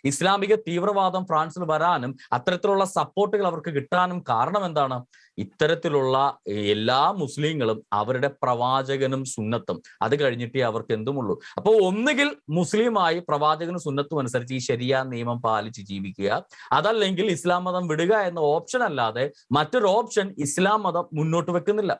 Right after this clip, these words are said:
ഈ പൊളിറ്റിക്കൽ ഇസ്ലാമിന്റെ ഭാഗമായിട്ട് ശരിയത്ത് നിയമമുള്ള രാജ്യം ഉണ്ടാക്കി മാറ്റുകയോ അത്തരം രാജ്യങ്ങളിലേക്ക് ഹിജറ ചെയ്യുകയോ, അതായത് പലായനം ചെയ്യുകയാണ് ഒരു ഇസ്ലാമിന് മുമ്പിലുള്ള ഒരേ ഒരു വഴി, unless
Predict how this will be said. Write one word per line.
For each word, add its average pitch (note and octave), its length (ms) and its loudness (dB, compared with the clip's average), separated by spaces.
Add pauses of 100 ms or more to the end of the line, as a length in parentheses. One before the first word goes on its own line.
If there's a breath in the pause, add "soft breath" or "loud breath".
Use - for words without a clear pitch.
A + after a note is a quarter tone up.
(180)
ഈ A3 100 4
പൊളിറ്റിക്കൽ G#3+ 560 2
ഇസ്ലാമിന്റെ G3+ 440 0
ഭാഗമായിട്ട് D3+ 720 -2
ശരിയത്ത് G#3+ 560 0
നിയമമുള്ള D#3 680 2 (220 loud breath)
രാജ്യം F3 680 2
ഉണ്ടാക്കി G#3+ 480 0
മാറ്റുകയോ F#3+ 640 0 (140 loud breath)
അത്തരം F#3 360 -2
രാജ്യങ്ങളിലേക്ക് F3+ 640 0
ഹിജറ D#3+ 360 2
ചെയ്യുകയോ, D#3 400 0
അതായത് C#3+ 260 2
പലായനം F#3 680 2
ചെയ്യുകയാണ് C#3 720 0 (200 loud breath)
ഒരു C3 120 4
ഇസ്ലാമിന് D#3 520 -2
മുമ്പിലുള്ള C#3+ 720 0
ഒരേ B2+ 340 0
ഒരു C3+ 300 -2
വഴി, B2 360 -2 (120)
unless E3+ 300 -2